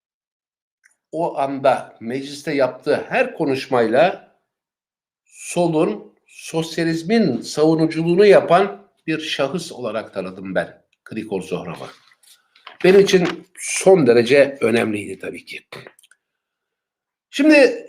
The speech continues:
şöyle, e, hayatını kısaca özetleyecek olursak, bin sekiz yüz altmış bir yılında İstanbul'da doğmuş. Ve bin sekiz yüz altmış bir yılında İstanbul'da doğduktan sonra doğduğu yer Beşiktaş semti. Beşiktaş'ta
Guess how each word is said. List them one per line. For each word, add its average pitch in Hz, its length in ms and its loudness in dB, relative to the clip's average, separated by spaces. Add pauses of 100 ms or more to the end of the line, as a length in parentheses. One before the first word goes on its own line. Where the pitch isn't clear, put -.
(160)
şöyle, 254 760 2
e, 147 720 2
hayatını 185 640 2
kısaca 190 360 -2
özetleyecek 151 560 -4
olursak, 170 720 -2 (500)
bin 254 120 0
sekiz 277 240 -2
yüz 247 140 0
altmış 240 320 0
bir 277 100 -2
yılında 233 300 2
İstanbul'da 196 540 2
doğmuş. - 640 -2 (1200)
Ve 196 200 4
bin 202 100 -4
sekiz 196 240 -8
yüz 196 120 -6
altmış 190 340 -6
bir 208 80 -2
yılında 165 340 -6
İstanbul'da 160 540 -4
doğduktan 147 400 0
sonra 120 280 -4
doğduğu 156 280 -2
yer 156 240 2
Beşiktaş 143 460 -6
semti. 101 600 -6 (680)
Beşiktaş'ta 190 880 2